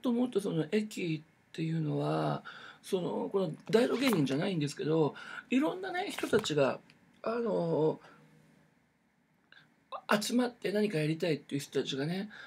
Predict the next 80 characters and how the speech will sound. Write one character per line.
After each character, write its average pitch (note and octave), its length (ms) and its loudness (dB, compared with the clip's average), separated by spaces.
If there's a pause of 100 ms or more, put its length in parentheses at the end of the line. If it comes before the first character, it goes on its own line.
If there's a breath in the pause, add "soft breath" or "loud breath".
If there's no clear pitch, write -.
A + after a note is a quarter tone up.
(120 loud breath)
そ - 160 -4
こ A3+ 560 4
を、 F#3+ 40 -4
な A3 300 0
ん C4+ 60 -2
て G#3+ 140 -10 (200)
言 - 20 -8
う E3+ 60 -4
ん - 20 0
だ - 20 -2
ろ C3 100 -4 (100)
う、 - 40 -8
自 D#3+ 180 0
由 C#4+ 160 0
に B3 100 2
使 - 180 -6
え - 80 2
る G3+ 100 4
っ - 20 -
て - 120 -8
言 - 80 -4
い - 60 -4
方 - 60 -2
お - 40 -6
か E3+ 140 -4
し F#3 100 -4
い F3 60 -4
で E3+ 80 -2
す D#3+ 80 -8
け - 80 -8
ど、 - 100 0
ま A3+ 120 8
あ、 D#3+ 100 2 (300 loud breath)
そ G#3+ 100 -2
こ B3 60 4
で A#3+ 80 4
ビ B3 100 4
ジ G#3+ 100 0
ネ G3 60 -2
ス F#3 100 -6
や D3 60 0
っ D3 40 -8
て - 100 -8
る E3+ 80 -2
子 E3+ 80 -6
た F#3 100 0
ち C#3+ 140 -4
も C#3+ 80 0
い C#3+ 40 2
ま F#3 140 0
す G#3+ 100 -8
か - 140 -6
ら - 100 -10
ね、 C#3 200 -4 (280 loud breath)
そ A3 140 -2
こ A3+ 280 4
を - 20 0
ど A#3+ 160 0
う A#3 80 2
い G3+ 60 2
う - 20 0
ふ - 80 -6
う F3 40 -4
に E3 80 -4
そ - 120 -8
の - 80 -4
管 E3+ 240 -2
理、 - 80 -4
課 C#3+ 100 -2
金 E3 180 -6
し D#3+ 60 -4
て E3 80 -2
い D#3+ 40 -2
く - 120 -6
ん D3+ 80 -2
か - 140 -6
っ - 20 -6
て - 220 -8
い E3 120 0
う、 D3+ 120 -4